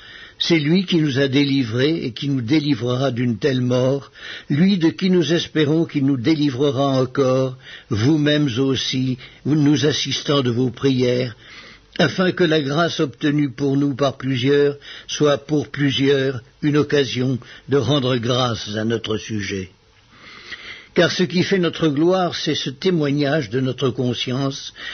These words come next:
que nous nous sommes conduits dans le monde et surtout à votre égard, avec sainteté et pureté devant Dieu, non point avec une sagesse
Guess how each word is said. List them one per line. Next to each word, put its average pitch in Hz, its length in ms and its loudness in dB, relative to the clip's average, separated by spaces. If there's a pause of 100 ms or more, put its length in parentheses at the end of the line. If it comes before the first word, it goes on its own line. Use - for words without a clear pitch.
(140)
que 165 80 4
nous 170 160 4
nous 175 80 2
sommes 175 280 0
conduits 160 460 -2
dans 151 140 0
le 147 100 2
monde 147 380 2
et 139 80 0
surtout 131 460 -4
à 151 80 4
votre 127 260 -2
égard, 131 500 0 (480)
avec 135 400 0
sainteté 143 960 0
et 127 60 2
pureté 143 640 0
devant 123 320 0
Dieu, 123 380 -2 (400)
non 170 240 6
point 170 320 2
avec 151 280 2
une 151 140 2
sagesse 139 840 0